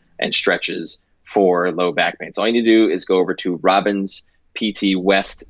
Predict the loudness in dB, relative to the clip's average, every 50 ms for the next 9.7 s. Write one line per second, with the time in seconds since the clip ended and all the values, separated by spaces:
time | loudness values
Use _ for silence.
0 | -6 -2 0 0 0 -2 -6 -4 -2 0 0 2 0 -2 -4 -6 -8 -10 -10 -14
1 | _ -14 -8 -2 0 0 0 0 -2 -6 -8 -2 0 2 2 2 2 2 0 0
2 | 0 0 -4 -6 -8 -18 -20 _ _ -14 -10 -6 -4 -4 -4 -4 -4 -4 -4 -6
3 | -2 0 0 0 0 0 -2 -2 0 0 2 2 2 2 0 0 -4 -6 -6 -4
4 | -4 -4 -4 -4 -4 -6 -6 -4 -4 -2 -2 -2 0 0 0 2 2 0 0 -2
5 | -4 -4 -2 -2 0 0 0 -2 -4 -2 0 0 0 0 0 0 0 0 -2 -2
6 | -4 -4 -4 -4 -6 -12 -12 -10 -8 -8 -8 -8 -10 _ -12 -12 -12 -12 -14 _
7 | _ _ _ -10 -6 -2 0 2 2 4 4 4 2 2 2 2 4 4 4 4
8 | 4 2 2 2 2 2 0 0 -2 -4 -8 -2 2 2 2 2 2 0 0 0
9 | 2 0 0 0 -4 -4 -4 -4 -2 -4 -6 -8 -10 -16